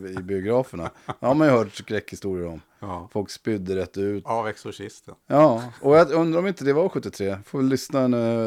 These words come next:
Speaker 1: och kommentera i sociala medier.
Speaker 2: Men det är ju lite, alltså,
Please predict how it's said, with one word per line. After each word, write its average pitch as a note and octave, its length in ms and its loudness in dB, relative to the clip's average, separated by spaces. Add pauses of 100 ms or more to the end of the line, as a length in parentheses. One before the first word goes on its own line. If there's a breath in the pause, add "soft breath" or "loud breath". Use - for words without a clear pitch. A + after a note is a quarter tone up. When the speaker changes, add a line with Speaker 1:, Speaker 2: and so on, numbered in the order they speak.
(100)
Speaker 1:
och G#2 80 -10
kommentera A2+ 560 -2
i G2+ 220 -2
sociala G2+ 420 -6
medier. G2 340 -6 (760)
Speaker 2:
Men F2 160 -14
det F#2 60 -6
är F#2+ 60 -4
ju G2+ 80 -4
lite, G2 480 -6
alltså, F#2+ 460 -8